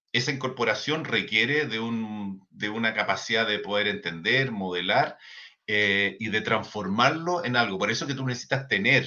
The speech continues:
e invertir en, en tener al menos un investigador trabajando contigo. Nosotros llegamos a tener tres doctores trabajando con nosotros. Era, era u-, un mundo.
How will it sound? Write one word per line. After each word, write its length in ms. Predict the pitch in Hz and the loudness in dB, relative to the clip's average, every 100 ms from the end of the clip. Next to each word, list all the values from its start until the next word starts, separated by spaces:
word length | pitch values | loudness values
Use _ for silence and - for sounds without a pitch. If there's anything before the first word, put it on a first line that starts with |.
| - - | -4 -8
e 100 | 98 | -6
invertir 500 | 95 92 - 123 131 | -4 -6 -2 0 2
en, 180 | 117 - | 0 -2
en 200 | 98 92 | -6 -2
tener 300 | 92 107 127 | 0 2 2
al 100 | 131 | 4
menos 260 | 123 131 117 | 4 4 2
un 120 | 110 | -2
investigador 580 | 95 - 98 98 107 - | -6 -6 -2 0 0 0
trabajando 360 | 90 101 95 | -2 -2 -4
contigo. 340 | 92 92 87 80 | -4 -2 -2 -2
Nosotros 260 | 92 110 | -2 2
llegamos 220 | 113 110 | 2 2
a 60 | 104 | 2
tener 260 | 101 104 - | 2 0 2
tres 240 | 147 135 | 4 4
doctores 540 | 127 123 - 151 117 - | 2 -2 0 0 2 4
trabajando 360 | 104 110 104 | 4 4 0
con 100 | 101 | -4
nosotros. 440 | 101 - 95 90 107 | -4 -4 -4 -2 2
Era, 360 | 110 107 95 - - - - - | 4 6 4 0 -18 -20 -12 0
era 320 | 113 107 98 | 4 6 4
u-, 140 | 95 104 | 0 -2
un 200 | 104 104 | -4 -4
mundo. 640 | 120 170 135 107 98 87 | 2 4 6 4 2 0